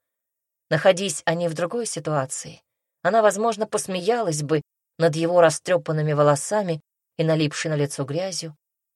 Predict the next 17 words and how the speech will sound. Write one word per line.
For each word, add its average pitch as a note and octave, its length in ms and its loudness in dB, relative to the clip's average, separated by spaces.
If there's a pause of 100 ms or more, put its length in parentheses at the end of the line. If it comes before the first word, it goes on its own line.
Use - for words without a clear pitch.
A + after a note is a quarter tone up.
(440)
Девушка E3+ 400 0
стояла, E3+ 520 -2
чувствуя E3 600 -6
острую E3+ 440 -4
боль D#3 500 -2
в C#3 80 -8
лёгких, D#3+ 640 -10 (360)
напоминающую F#3 800 0
о E3+ 40 4
том, G3 300 -2
что E3 180 -4
ей E3 200 -4
нужно E3 420 -4
притормозить E3+ 960 -4 (340)
и F3+ 120 -4
сделать E3 500 0
вдох. D#3 640 -4